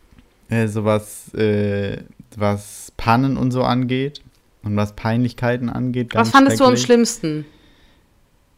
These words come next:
Speaker 1: Kann ich gar nicht sagen. Ich fand alles schlimm. Ich find, es hat schon schlimm angefangen, äh, nachdem sie ein komplett falsches Bild einfach von der, vom, vorm Studio, äh, gezeigt haben.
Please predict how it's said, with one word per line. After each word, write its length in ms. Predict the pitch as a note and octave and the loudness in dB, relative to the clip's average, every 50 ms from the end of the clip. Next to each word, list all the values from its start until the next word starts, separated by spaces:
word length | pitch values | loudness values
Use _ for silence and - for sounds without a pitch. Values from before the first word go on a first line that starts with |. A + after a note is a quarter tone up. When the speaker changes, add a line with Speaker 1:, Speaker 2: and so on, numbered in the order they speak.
| _ _ _ _ _ - | _ _ _ _ _ -2
Speaker 1:
Kann 140 | - A2 | 0 0
ich 100 | G2+ F#2+ | 0 2
gar 140 | - F#2+ F#2 F#2 | 0 0 0 0
nicht 120 | E2+ - | -2 -2
sagen. 280 | - F2+ F2 F2+ F#2 - | -4 -2 -2 -2 -2 -4
Ich 120 | - G#2 - | -6 -4 0
fand 260 | A#2+ A2+ G#2+ G#2 - | 0 0 0 2 4
alles 400 | - A2 A#2+ B2 A#2+ A2 - - | 6 6 6 6 4 2 0 -4
schlimm. 300 | - - F2+ F#2 F#2 F2 | -6 -4 -4 -2 -2 -2
Ich 160 | - - - - | -4 -6 -6 -2
find, 240 | - B2+ B2 A#2+ | 2 2 2 4
es 180 | G2+ G#2+ - - | 2 -2 -2 0
hat 180 | A2+ A2+ A2+ - | -2 -2 0 0
schon 180 | A#2+ A#2 A2+ | 0 0 0
schlimm 240 | - - A2+ G#2+ - | 0 0 0 0 0
angefangen, 720 | - A2 B2 B2+ B2 - - A#2+ A#2+ B2 B2 B2 B2 B2 - _ _ _ | 0 0 0 0 -2 -2 -2 -2 0 0 0 -2 -2 -6 -8 _ _ _
äh, 240 | - A2 A2 A2 G#2+ | 0 2 2 2 2
nachdem 400 | G#2+ G#2+ G2+ G#2 - A2 G#2+ G#2+ | 2 0 -2 -2 0 0 0 0
sie 160 | G#2+ A2 A2 | 0 -2 -2
ein 80 | - - | -2 -4
komplett 400 | - - G2+ - - A#2 A#2 - | -2 -4 -4 0 0 0 0 0
falsches 380 | - - A2 G#2+ G#2 A2 G#2 - | 0 0 0 0 0 -4 -6 -6
Bild 300 | - - A#2 B2+ C3 - | -2 2 2 2 2 2
einfach 320 | - G#2+ G#2+ G2+ - G#2 G2+ | 0 -2 -2 -2 -2 -6 -4
von 200 | - - G#2+ G#2 | -2 0 2 2
der, 320 | G#2 G2+ G2+ G#2 G#2 G2+ - - - - _ _ _ _ | 2 2 2 2 0 -2 -6 -14 -20 -20 _ _ _ _
vom, 460 | - - A2 G#2+ G#2 G#2 G#2 - - | -4 0 2 2 4 2 2 0 -4
vorm 440 | - - - A#2+ B2 C3+ D3 D3+ D3 | -12 -2 4 8 8 8 8 6 4
Studio, 800 | D3 - - C3 C3+ D3 D3 B2 A2 G#2 G2+ G2 G2 G2 F#2+ - - - | 0 -2 -2 0 0 0 0 0 2 2 4 4 2 0 -2 -4 -4 -2
äh, 260 | G#2+ G2 G2 F#2+ F#2+ | 0 2 2 2 0
gezeigt 500 | - G2+ - - - F#2+ F2+ F2+ - - | -2 -4 -4 0 0 0 0 0 -2 -2
haben. 420 | F#2 F#2 F#2+ F#2+ G#2 A2 A#2+ B2 | 0 0 2 2 0 0 -2 -4